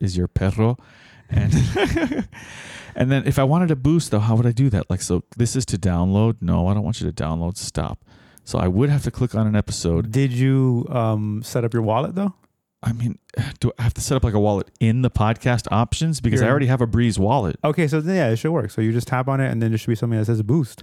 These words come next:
Speaker 1: <sighs> There's nothing that says boost. This is annoying. Like, maybe our value is not set up in there.
Speaker 2: What's going on, Panda?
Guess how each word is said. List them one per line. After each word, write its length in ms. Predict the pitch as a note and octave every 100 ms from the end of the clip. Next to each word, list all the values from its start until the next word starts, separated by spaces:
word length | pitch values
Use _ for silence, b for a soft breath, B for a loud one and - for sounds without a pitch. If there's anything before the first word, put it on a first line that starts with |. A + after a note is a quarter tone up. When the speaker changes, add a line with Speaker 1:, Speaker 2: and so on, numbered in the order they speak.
| -
Speaker 1:
<sighs> 360 | - A2+ G2+ -
There's 180 | - B2
nothing 200 | C#3 C#3
that 80 | C3
says 180 | B2+
boost. 320 | F#2+ A2 G#2 -
This 160 | -
is 80 | F#2
annoying. 560 | E2+ E2 E2+ E2+ F2+ G#2+ - _ _ - b b b b
Like, 100 | G2+
maybe 300 | G#2+ A2+ C3
our 140 | A2+ G#2
value 760 | G2+ G2+ A#2 A2+ G#2 G2+ F#2+ - _ -
is 140 | F#2+ F#2+
not 200 | F#2 -
set 220 | - E2+
up 160 | E2 _ _ G#2+
in 160 | F2+
there. 260 | E2+ - - b b b _
Speaker 2:
What's 180 | B2+ A2+
going 300 | A#2 C3+ C#3+
on, 180 | D3+ D3+
Panda? 880 | E3 E3 F#3+ F#3+ G3 G3+ F#3 B2